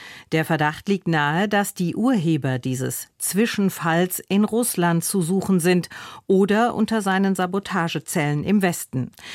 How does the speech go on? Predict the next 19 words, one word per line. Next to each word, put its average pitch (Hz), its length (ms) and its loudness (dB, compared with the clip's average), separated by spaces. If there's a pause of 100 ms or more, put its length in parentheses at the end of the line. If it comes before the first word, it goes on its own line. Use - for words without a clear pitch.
(120)
Es 196 180 -2
wäre 240 240 2
allerdings 233 360 4
eine 208 240 4
neue 196 400 4
Stufe 151 540 0
der 135 240 -2
hybriden 165 520 0
Kriegsführung. 170 800 0 (360)
Bislang 185 500 2
ging 226 240 4
es 165 220 -2
im 160 160 -2
Flugverkehr 180 800 0
um 170 160 2
Brandsätze, 151 840 0
die 135 160 -8
in 151 140 -4
Flugzeuge 185 560 -2